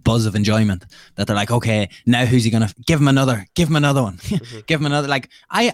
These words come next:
Speaker 1: I had worry for James going into that fight, in all honesty, against, um, Stephen at the weekend, and it was simply because of the cut to one thirty-five.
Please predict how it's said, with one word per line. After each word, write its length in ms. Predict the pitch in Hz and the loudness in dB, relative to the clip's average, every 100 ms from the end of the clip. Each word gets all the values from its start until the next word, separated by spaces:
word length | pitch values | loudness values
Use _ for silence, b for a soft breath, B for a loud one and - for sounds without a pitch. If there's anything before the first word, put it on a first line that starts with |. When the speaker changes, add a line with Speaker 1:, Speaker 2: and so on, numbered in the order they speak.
| - | -2
Speaker 1:
I 140 | 226 | -2
had 220 | 202 214 185 | 0 0 0
worry 440 | 160 190 202 190 | 0 0 0 0
for 140 | - | -2
James 360 | 156 143 127 120 | -2 0 0 0
going 220 | 123 117 | -2 -2
into 200 | 110 104 | -4 -6
that 200 | 104 98 | -6 -8
fight, 300 | - 92 82 - b b b - | -8 -10 -12 -16 b b b -2
in 140 | 127 | 0
all 320 | 131 156 151 | 2 2 4
honesty, 520 | 127 131 127 - 101 90 | 4 2 0 -2 -6 -6
against, 500 | 104 107 107 - - | -2 -2 -2 -4 -8
um, 460 | 104 101 98 95 90 | -6 -2 -2 -2 -4
Stephen 400 | - - 117 107 | -6 0 2 2
at 80 | 104 | 0
the 80 | 104 | 0
weekend, 340 | 104 98 92 | -2 -2 -4
and 120 | 92 | -4
it 20 | 110 | -4
was 140 | 110 | -4
simply 320 | 165 165 147 | 0 0 2
because 420 | 123 - 120 110 | 0 0 2 2
of 140 | 107 101 | -2 -4
the 60 | |
cut 220 | - 120 - | -2 -2 0
to 60 | |
one 220 | 104 107 104 | 2 4 2
thirty-five. 580 | 107 101 98 92 90 | 2 0 0 -2 -4